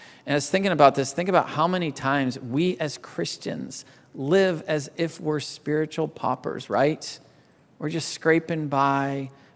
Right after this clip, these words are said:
right? And, and it doesn't seem like we have much. We have Christ living in us. We have the power of the Holy Spirit. We have been blessed with every spiritual blessing in the heavenly places.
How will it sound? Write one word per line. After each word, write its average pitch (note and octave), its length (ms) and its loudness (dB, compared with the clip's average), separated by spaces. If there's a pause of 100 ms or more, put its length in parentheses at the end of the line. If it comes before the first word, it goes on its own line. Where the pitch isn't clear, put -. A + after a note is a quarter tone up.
right? C#3+ 320 4
And, C#3+ 160 0
and D3 160 2
it C3+ 80 -2
doesn't E3+ 240 -2
seem F3 300 -2
like D3+ 180 2
we D3+ 120 0
have C#3+ 300 0
much. D3 360 2 (480)
We F3+ 220 -2
have D3+ 540 0 (840)
Christ F3+ 400 6
living D#3 240 4
in D3+ 120 2
us. - 380 -4 (460)
We F3 100 6
have F3 120 4
the D#3 140 6 (220)
power F3 340 8
of E3 60 8
the D3+ 80 6
Holy D3 200 4
Spirit. C#3 280 2
We D3+ 120 4
have C#3 100 2
been C#3+ 160 0
blessed D3 280 4
with C3 180 -2
every C#3+ 200 0
spiritual C#3 460 0
blessing B2+ 480 4 (240)
in C3 120 0
the B2+ 60 2
heavenly B2+ 320 2
places. A#2 680 -2